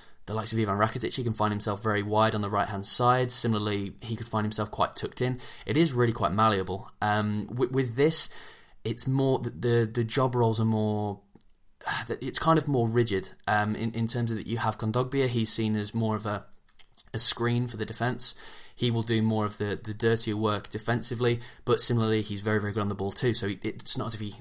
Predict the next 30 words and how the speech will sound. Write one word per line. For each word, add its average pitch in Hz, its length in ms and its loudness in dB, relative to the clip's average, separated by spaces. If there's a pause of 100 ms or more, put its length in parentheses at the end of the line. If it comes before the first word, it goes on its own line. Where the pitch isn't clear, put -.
he 104 120 -12
harms 113 340 4
them 104 100 -4
in 95 60 -2
any 98 120 -2
way. 98 240 0 (460)
Um, 110 440 4 (500)
Parejo, 117 500 4
he's 107 180 0
very 110 280 -2
much 104 140 0
asked 104 180 0
to 107 60 -4
be 107 60 -2
the 104 80 -2
main 104 200 -2
playmaker. 113 600 2 (240)
He's 110 180 0
keeping 107 220 -2
the 101 60 -4
ball 98 200 -2
moving, 107 340 0
he's 104 180 -2
circulating 107 580 -2
everything, 104 500 -4 (280)
he's 104 500 -4
making 110 280 -2
things 101 180 -6
happen 107 340 -2
in, 101 160 -6